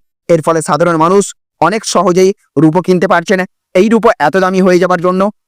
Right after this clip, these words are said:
অনেকেই বিভিন্ন রকমের দরকারি জিনিস কিনতে পারছিলেন না, আর সেই কারণের জন্য এবারে অনেকটাই সুবিধা হবে সকলের। বিশ্ববাজারে ডলার শক্তিশালী হওয়ায় সোনার দাম পড়তে শুরু করেছে।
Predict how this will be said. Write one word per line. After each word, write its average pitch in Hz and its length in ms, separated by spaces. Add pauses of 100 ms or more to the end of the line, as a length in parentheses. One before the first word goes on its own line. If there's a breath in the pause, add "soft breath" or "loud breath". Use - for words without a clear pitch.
(120)
অনেকেই 180 340
বিভিন্ন 202 300
রকমের 196 320
দরকারি 160 340
জিনিস 165 220
কিনতে 170 240
পারছিলেন 170 400
না, 190 120 (320)
আর 143 160
সেই 180 160
কারণের 202 320
জন্য 180 220 (380)
এবারে 151 220
অনেকটাই 170 460 (260 soft breath)
সুবিধা 214 360
হবে 165 200
সকলের। 170 360 (320 soft breath)
বিশ্ববাজারে 175 520
ডলার 156 280
শক্তিশালী 185 420
হওয়ায় 190 280 (280 soft breath)
সোনার 202 300
দাম 214 200
পড়তে 202 240
শুরু 170 180
করেছে। 175 300